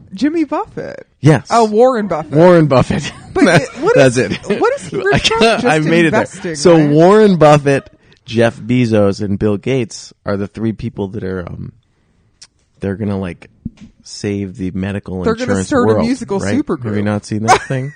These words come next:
Speaker 1: <laughs> That's what
Speaker 2: <laughs>
Speaker 1: they're doing.
Speaker 2: I always, no, I, it's like a big deal thing that's happening for real right now.
Speaker 1: I
Speaker 2: You
Speaker 1: don't know
Speaker 2: Google
Speaker 1: about,
Speaker 2: it.
Speaker 1: I haven't heard about that. All I know
Speaker 2: Mm.
Speaker 1: is just I read today that, um, gl-,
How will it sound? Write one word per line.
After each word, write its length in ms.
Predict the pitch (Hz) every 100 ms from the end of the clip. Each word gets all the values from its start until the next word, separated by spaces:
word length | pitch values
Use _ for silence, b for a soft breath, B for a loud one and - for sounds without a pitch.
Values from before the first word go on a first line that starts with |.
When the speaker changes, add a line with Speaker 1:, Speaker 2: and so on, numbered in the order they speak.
| -
Speaker 1:
<laughs> 80 |
That's 280 | 294 269 147
what 160 | 151 139
Speaker 2:
<laughs> 0 |
Speaker 1:
they're 140 | 240
doing. 500 | 214 - 269 294 165 - _ _ _
Speaker 2:
I 140 | - 110
always, 440 | 113 104 92 - _ _ _ _ _ _ - _ _ _
no, 120 | 107
I, 160 | 98 90 _ _ _ _ _
it's 160 | -
like 140 | 98 95
a 40 |
big 260 | 80 82 85
deal 220 | 87 87
thing 360 | - - - -
that's 200 | - -
happening 420 | - - - - -
for 120 | _ -
real 240 | 92 95 _ -
right 120 | -
now. 140 | - -
Speaker 1:
I 120 | -
Speaker 2:
You 40 | 196
Speaker 1:
don't 80 | 196
know 60 |
Speaker 2:
Google 140 | 151 170
Speaker 1:
about, 240 | - 131
Speaker 2:
it. 60 | -
Speaker 1:
I 80 | 160
haven't 280 | 185 165 151
heard 220 | 156 135
about 240 | - -
that. 360 | 113 127 - - b b -
All 140 | 262
I 40 | 302
know 180 | 240
Speaker 2:
Mm. 40 | 233
Speaker 1:
is 80 | 202
just 160 | 190
I 80 | 175
read 280 | 175 165 165
today 320 | 175 156 147
that, 400 | 143 143 135 123 -
um, 400 | 147 139 139 147
gl-, 140 | 139